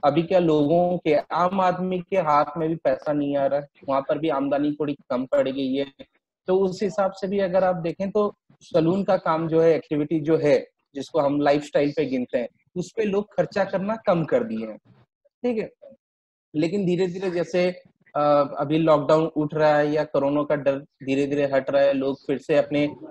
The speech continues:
आम जीवन में व्यस्त हो रहे हैं, काम में जाना शुरू कर रहे हैं, और उस वजह से लोग धीरे-धीरे भी lifestyle के तरफ या फिर saloon के तरफ, hair dressing के तरफ, इधर भी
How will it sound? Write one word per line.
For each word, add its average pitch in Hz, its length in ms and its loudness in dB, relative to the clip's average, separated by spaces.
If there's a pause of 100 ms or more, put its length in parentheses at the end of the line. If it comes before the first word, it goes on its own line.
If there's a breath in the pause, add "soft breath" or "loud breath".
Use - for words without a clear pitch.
(180)
आम 147 200 0
जीवन 143 340 2
में 147 200 0
व्यस्त 139 300 2
हो 139 100 0
रहे 139 120 2
हैं, 139 180 -6
काम 139 180 -4
में 147 180 -4
जाना 135 320 -2
शुरू 143 280 -6
कर 143 200 -4
रहे 135 140 -4
हैं, - 180 -8 (260)
और 175 60 -2
उस 175 120 -6
वजह 190 80 -4
से 196 160 -6
लोग 180 280 -4
धीरे-धीरे 175 460 -2
भी 190 120 -8
lifestyle 170 600 -2
के 165 160 -6
तरफ 160 380 0 (560)
या 156 60 2
फिर 165 120 -2
saloon 165 400 0
के 165 120 -2
तरफ, 151 380 0 (640)
hair 156 160 2
dressing 151 440 -2
के 151 80 -2
तरफ, 151 240 -4 (160)
इधर 165 240 0
भी 220 180 -4